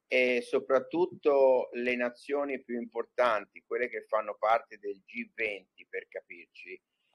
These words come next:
e andranno incontro alla vaccinazione obbligatoria, ma già a livello europeo l'ha detto chiaro la Ursula, no? Che la inseriranno. Senza quella lì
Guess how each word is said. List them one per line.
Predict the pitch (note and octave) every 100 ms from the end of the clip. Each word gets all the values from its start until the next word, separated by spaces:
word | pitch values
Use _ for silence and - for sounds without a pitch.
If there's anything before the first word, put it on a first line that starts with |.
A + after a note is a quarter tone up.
| -
e |
andranno | D#3 D#3 F3 G3
incontro | E3+ - F#3+ G#3 G3+
alla | C#3 A#2
vaccinazione | G#2+ - G2 G2 - G2
obbligatoria, | F#2+ - F2+ E2 A2+ G2 F2+
ma | G#2 B2
già | D#3+ G#3
a | F#3+
livello | C#3+ B2 B2+ B2
europeo | A2 G#2 G2+ G3+ C#3
l'ha | G2 F#2+
detto | F#2+ F#2 - F2+ F2+
chiaro | - E3 C#3 -
la | F#2+ F#2
Ursula, | F#2 _ - F2+ F2+
no? | A2+ _ _ _ _ _
Che | A2+
la | A2
inseriranno. | G#2 G2+ G#2 G2+ F#2+ E2 D#2+ F#2
Senza | - - F#3 C3+ - B2
quella | E3 F#3
lì | F#3+ D3+ D#3